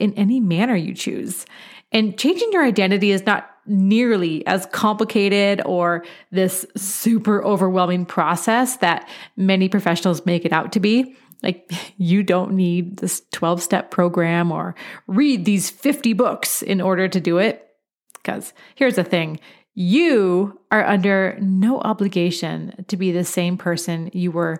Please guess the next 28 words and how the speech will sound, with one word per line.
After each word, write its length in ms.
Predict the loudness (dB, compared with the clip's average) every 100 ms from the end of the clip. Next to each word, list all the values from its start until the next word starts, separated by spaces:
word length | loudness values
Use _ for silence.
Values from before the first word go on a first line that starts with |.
| -12 -20 _
yesterday, 720 | 2 2 2 0 0 0 -4 -10 _
last 360 | 0 2 2 0
month, 300 | -2 -2 -2
last 340 | 0 0 -2
year, 300 | -2 -2 -4 -10 -20 _ -2
ten 280 | 2 4
years 240 | 4 2 2
ago. 420 | 0 -2 -4 -8 -12 -20 -20 _ _ 0
And 400 | 2 2 0 -6 _ _
if 180 | -2 2
you 260 | 2 2 2
aren't 360 | 0 0 0
getting 320 | 0 2 2 0
the 120 | 0
outcomes 440 | 0 2 0 2
that 160 | 0 0
you 120 | 0
want 300 | 0 -2 -2
right 180 | -2 -2
now, 320 | -2 -2 -4 -10 -20 _ _ _ _
uh, 60 | -8 -2
in 220 | 2 2
your 140 | 2 0
business, 580 | 0 0 2 2 2
your 120 | 0 2
life, 380 | 2 2 0
your 120 | 0 0
relationships, 720 | 0 0 0 0 0 -2